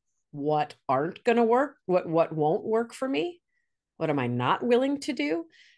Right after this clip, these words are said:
And then try to assess the boundaries that will need to be put in place to, to make it all stick. So I'll give you an example. When, you know, when I was going to leave the corporate world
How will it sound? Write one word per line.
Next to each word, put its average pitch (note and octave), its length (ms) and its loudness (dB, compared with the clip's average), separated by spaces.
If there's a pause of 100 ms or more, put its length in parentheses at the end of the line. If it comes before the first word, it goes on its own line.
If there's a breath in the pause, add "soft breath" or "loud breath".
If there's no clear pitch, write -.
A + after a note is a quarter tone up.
(120)
And G3+ 300 0
then A#3+ 420 4
try G#3+ 220 -2
to G#3 140 0
assess F#3 440 -2
the E3 100 -2
boundaries D#3 840 -2
that E3 160 -2
will D#3 140 -2
need D#3 420 -2 (120)
to - 80 -8
be D#3 120 0
put D3 240 -8
in E3 140 -2
place D3 500 -2
to, C#3+ 320 -2 (220)
to - 100 -6
make D3+ 260 -2
it D3 80 -2
all B2+ 400 -2
stick. - 540 -4 (360 loud breath)
So G#3+ 140 4
I'll G3+ 80 6
give A3+ 160 2
you A#3+ 80 4
an G#3+ 80 4
example. D3 600 -2 (160)
When, E3+ 540 2 (420 soft breath)
you F#3 100 -2
know, E3 120 2
when D#3+ 140 2
I F3+ 180 2
was G#3+ 180 -2
going F3 380 2
to F3+ 120 -2
leave D#3+ 400 0
the D3+ 80 -2
corporate - 400 -6
world A2 320 -6